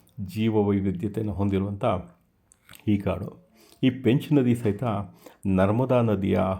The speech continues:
ಒಂದು ಉಪನದಿ. ಮುಂದೆ ಇದು ವೈಗಂಗಾ ಅಂತ ಹೇಳಿ ಸೇರಿಕೊಳ್ಳುತ್ತೆ. ನರ್ಮದಾ ನದಿ ಸೇರಿಕೊಂಡು ಅದು ಬಂಗಾಳ ಕೊಲ್ಲಿಗೆ ಸೇರಿಕೊಳ್ಳುತ್ತೆ.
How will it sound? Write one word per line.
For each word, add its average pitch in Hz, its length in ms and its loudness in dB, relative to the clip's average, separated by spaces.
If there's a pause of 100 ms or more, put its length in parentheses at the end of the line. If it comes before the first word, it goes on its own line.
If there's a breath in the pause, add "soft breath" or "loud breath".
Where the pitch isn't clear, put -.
ಒಂದು 98 240 -2
ಉಪನದಿ. 95 600 -2 (600 soft breath)
ಮುಂದೆ 110 240 4
ಇದು 101 160 4
ವೈಗಂಗಾ 95 440 2
ಅಂತ 87 180 -2
ಹೇಳಿ 87 240 -4
ಸೇರಿಕೊಳ್ಳುತ್ತೆ. 90 720 -8 (520 soft breath)
ನರ್ಮದಾ 104 540 0
ನದಿ 95 200 -2
ಸೇರಿಕೊಂಡು 98 800 -4 (160)
ಅದು 107 560 -2 (320 soft breath)
ಬಂಗಾಳ 104 300 4
ಕೊಲ್ಲಿಗೆ 87 420 -4 (260)
ಸೇರಿಕೊಳ್ಳುತ್ತೆ. 87 600 -6